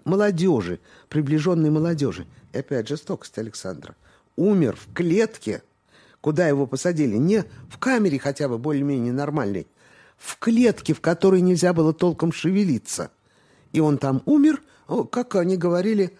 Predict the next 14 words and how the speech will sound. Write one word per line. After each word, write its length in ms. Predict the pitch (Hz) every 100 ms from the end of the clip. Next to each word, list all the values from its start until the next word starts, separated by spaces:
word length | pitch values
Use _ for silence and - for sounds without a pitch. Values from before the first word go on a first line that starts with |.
| _
от 180 | - -
печали, 400 | 175 - 302 233
что 260 | - -
ли? 140 | 90 - _ - _ _
Ну, 320 | - 139 226 262
наверное, 640 | 247 131 160 180 185 120 - -
можно 320 | - 147 156 190
с 80 |
этой 300 | - 143 151 -
такой 340 | 156 - 165
диагноз 460 | 143 147 117 123 -
поставить. 640 | 123 107 - 95 90 - - - - - -
Так 180 | 196 -
что 300 | - 156